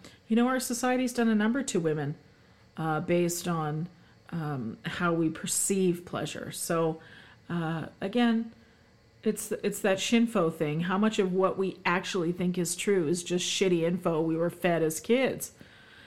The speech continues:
And, you know, it's, it's been perpetuated by our education, our religion, our families, our family structures, our communities. I mean, that's rampant across the planet.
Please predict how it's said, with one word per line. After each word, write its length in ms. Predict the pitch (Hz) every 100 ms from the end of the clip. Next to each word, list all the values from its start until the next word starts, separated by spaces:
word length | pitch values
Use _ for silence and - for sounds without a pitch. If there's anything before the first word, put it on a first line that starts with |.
| - - -
And, 680 | 185 185 175 170 170 - -
you 120 | 190
know, 220 | 180 160 175
it's, 360 | - - - -
it's 160 | 170
been 180 | - 170
perpetuated 880 | 170 170 - 170 - 175 160 160 160
by 300 | 156 135 131
our 320 | 139 123 123 - - - -
education, 840 | 170 175 175 202 180 175 185 160 156
our 140 | 156
religion, 800 | 165 170 196 170 170 147 143 170 - - -
our 120 | -
families, 880 | 180 202 180 170 165 151 143 165 - - - -
our 80 | 175
family 320 | 175 156 143
structures, 560 | 160 165 156 - 135 180
our 80 |
communities. 680 | - - 180 220 208 - 170 -
I 40 |
mean, 320 | 175 156 156 -
that's 340 | 170 160 160 -
rampant 540 | 175 143 214 160 143
across 360 | 151 170 156 -
the 80 |
planet. 420 | - - 170 214